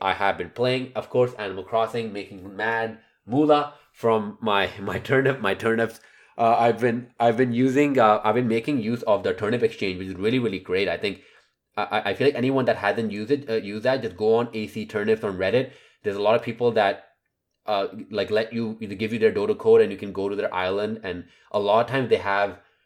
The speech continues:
you know, crazy prices for their turnips at their places, like five hundred, six hundred. I remember I, the, I went to an island that was selling it for six hundred something, and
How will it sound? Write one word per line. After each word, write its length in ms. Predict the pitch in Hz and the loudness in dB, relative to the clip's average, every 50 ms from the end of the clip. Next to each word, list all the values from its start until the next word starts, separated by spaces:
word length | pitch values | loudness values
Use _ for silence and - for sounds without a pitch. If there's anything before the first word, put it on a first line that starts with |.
| _ _ _ _ | _ _ _ _
you 120 | 104 104 | -8 -8
know, 60 | 98 | -8
crazy 460 | 95 - - - 143 147 139 120 120 110 | -6 -8 -2 4 4 4 6 4 0 -4
prices 500 | - - 101 104 98 - - 90 85 - | -4 -2 -2 -2 -2 -2 -4 -6 -6 -8
for 280 | - - 101 101 98 | -8 -2 -2 -2 0
their 400 | 90 95 95 92 90 90 90 - | 0 -2 -2 0 0 -2 -4 -4
turnips 380 | - 104 101 104 101 92 - - | -4 -6 -4 -4 -4 -6 -6 -6
at 140 | - 98 92 | -6 -4 -4
their 120 | 95 92 | -4 -6
places, 320 | - - 101 95 - 98 | -4 -6 -6 -6 -6 -6
like 220 | 92 95 87 - - | -6 -6 -6 -4 -4
five 220 | - 101 110 107 | -2 0 0 0
hundred, 160 | 104 107 95 | 0 -4 -4
six 180 | - - - - | -6 -8 -8 -8
hundred. 240 | 104 98 101 101 98 | -10 -6 -6 -4 -2
I 80 | 92 | -2
remember 320 | 98 98 101 101 98 107 104 | -2 -2 -2 -2 0 2 2
I, 220 | 98 98 - - | 2 2 -2 -2
the, 140 | 90 104 - | -6 -6 -4
I 120 | 92 98 | -2 -4
went 200 | 101 95 104 98 | -2 -2 -4 -4
to 60 | 101 110 | -4 -6
an 80 | 104 | -4
island 320 | 98 98 95 98 101 98 95 | -2 -2 0 0 -2 -2 -2
that 160 | 95 101 - | -2 -2 -4
was 100 | 95 - | -8 -6
selling 280 | - 101 95 101 101 | -4 -4 -4 -4 -6
it 80 | 95 - | -8 -10
for 100 | 104 95 | -10 -10
six 220 | - - 110 - | -6 -8 -8 -6
hundred 220 | - 107 107 104 - | -4 -6 -6 -6 -4
something, 420 | - 98 95 95 117 117 120 127 - - - _ _ _ _ - | -6 -8 -4 -2 -2 -2 -2 -4 -10 -18 -20 _ _ _ _ -6
and 320 | 113 110 107 104 95 - | -2 -2 -2 -2 -6 -12